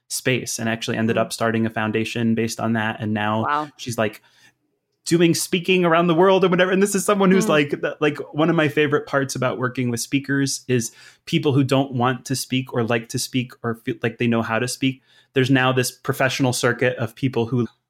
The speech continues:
Speaker 1: want to go around and do talks and do all that, which is fine. It's, it's an industry and it's a job. But then there's the,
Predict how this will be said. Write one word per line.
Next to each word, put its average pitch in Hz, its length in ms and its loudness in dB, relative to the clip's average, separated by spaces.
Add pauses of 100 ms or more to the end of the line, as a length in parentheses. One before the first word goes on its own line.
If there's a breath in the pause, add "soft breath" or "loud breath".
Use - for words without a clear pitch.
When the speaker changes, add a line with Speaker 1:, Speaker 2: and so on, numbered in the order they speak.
(100)
Speaker 1:
want 170 220 2
to 156 80 0
go 151 120 4
around 135 400 4
and 113 160 2
do 147 140 2
talks 120 400 0
and 117 100 0
do 120 120 0
all 110 100 2
that, 104 160 -2
which 135 160 0
is 131 80 -2
fine. 107 260 -2
It's, 110 140 -4
it's 127 200 -6
an 120 160 0
industry 135 460 0
and 117 120 0
it's 113 140 -4
a 110 80 -8 (220)
job. 120 440 -2 (540 loud breath)
But 143 100 -4
then 147 120 2
there's 131 200 2
the, 131 180 -2